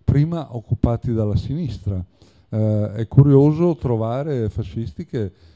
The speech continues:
fanno discorsi antiimperialisti in apparenza, perché è solo apparenza,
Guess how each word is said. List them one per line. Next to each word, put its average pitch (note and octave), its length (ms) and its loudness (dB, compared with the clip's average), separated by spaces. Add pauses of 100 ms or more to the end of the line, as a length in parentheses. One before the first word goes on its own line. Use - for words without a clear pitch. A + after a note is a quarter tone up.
(100)
fanno A#2+ 300 -8
discorsi A#2 840 -6 (120)
antiimperialisti A#2+ 1160 -4 (100)
in A#2 120 -6
apparenza, G2+ 720 -6 (300)
perché F#2+ 460 -8
è G2+ 100 -8
solo A2+ 280 -4
apparenza, G2+ 680 -8